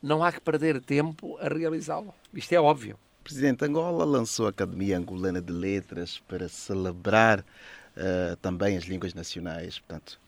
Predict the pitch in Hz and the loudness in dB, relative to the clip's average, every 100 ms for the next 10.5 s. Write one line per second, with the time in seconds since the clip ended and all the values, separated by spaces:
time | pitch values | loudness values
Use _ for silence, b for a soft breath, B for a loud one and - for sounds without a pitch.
0 | _ _ - 101 104 98 92 87 87 92 | _ _ -6 -4 0 2 2 0 -6 -8
1 | 87 92 87 95 95 - 90 87 98 90 | -4 -4 -4 -6 -6 -6 -8 -2 0 0
2 | - 87 92 98 110 104 - B B B | -4 -8 -6 2 4 4 2 B B B
3 | _ 101 98 90 90 90 101 107 139 120 | _ 0 2 0 0 0 4 8 10 8
4 | - _ b b b b - 92 90 90 | 4 _ b b b b -8 -4 -4 -2
5 | - - 90 95 110 123 131 131 131 - | -4 -4 -4 -2 -2 0 -2 -4 -8 -8
6 | 104 98 90 101 - - 92 110 117 123 | -4 -2 -4 -8 -10 -8 -4 -4 -4 -6
7 | 123 127 120 - b b b b b _ | -4 -4 -6 -8 b b b b b _
8 | - 117 165 - 143 127 127 - 92 - | -8 -4 -4 -6 -6 -4 -4 -6 -6 -6
9 | 92 - - - - - 175 151 117 98 | -10 -10 -12 -12 -14 -2 2 2 0 -6
10 | 113 104 - - | -6 -6 -6 -12